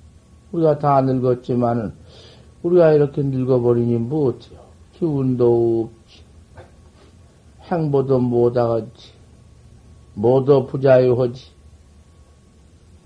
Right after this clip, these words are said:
그저 뒷간만 가도 못오구만. 그저 그만 뭐 급하지.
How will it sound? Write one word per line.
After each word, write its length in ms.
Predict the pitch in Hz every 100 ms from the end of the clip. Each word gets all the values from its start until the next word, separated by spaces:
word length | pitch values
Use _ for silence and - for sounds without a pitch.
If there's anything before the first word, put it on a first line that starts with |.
| - -
그저 720 | - 175 170 185 175 160 151
뒷간만 600 | - 160 147 143 135 131
가도 360 | 131 123 127 123
못오구만. 920 | 120 120 120 113 120 117 117 113 117 - - - - - - - - - _ _ - -
그저 500 | - 170 196 196 156
그만 460 | 139 143 143 135
뭐 260 | 123 135 131
급하지. 760 | - 123 - - 135 135 85